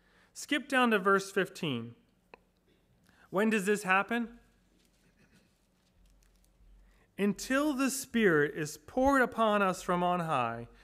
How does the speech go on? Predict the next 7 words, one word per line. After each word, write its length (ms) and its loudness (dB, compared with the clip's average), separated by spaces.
and 180 0
the 80 4
wilderness 540 2
becomes 440 -2
a 100 2
fruitful 640 -4
field, 720 0